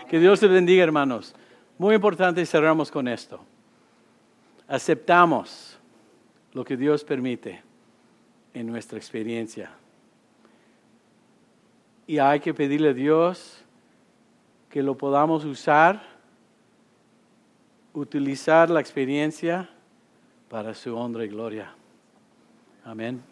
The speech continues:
Vamos a orar. Padre Celestial, una vez más, te damos las gracias. Podemos ver en la vida de Pablo ejemplos que nos ayudan a nosotros. Claro, fue el apóstol Pablo,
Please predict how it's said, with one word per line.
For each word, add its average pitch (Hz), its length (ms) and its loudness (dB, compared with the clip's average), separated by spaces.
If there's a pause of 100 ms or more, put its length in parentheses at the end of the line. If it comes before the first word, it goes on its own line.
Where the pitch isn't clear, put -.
Vamos 117 300 -10
a - 40 -10
orar. 107 220 -6
Padre 117 240 -8
Celestial, 110 460 -10
una 120 120 -10
vez 117 140 -8
más, 131 440 -6 (480)
te - 80 -6
damos 131 180 0
las 120 180 0
gracias. 143 840 0 (1300)
Podemos 139 300 -2
ver 143 180 4
en 151 80 2
la 131 80 0
vida 143 260 0
de 143 100 0
Pablo 139 440 0
ejemplos 143 520 -4
que 127 140 -10
nos 120 180 -8
ayudan 139 380 -2
a 135 60 -6
nosotros. 143 800 -10 (640)
Claro, 143 480 4
fue 131 140 0
el 135 80 2
apóstol 131 420 -4
Pablo, 131 500 2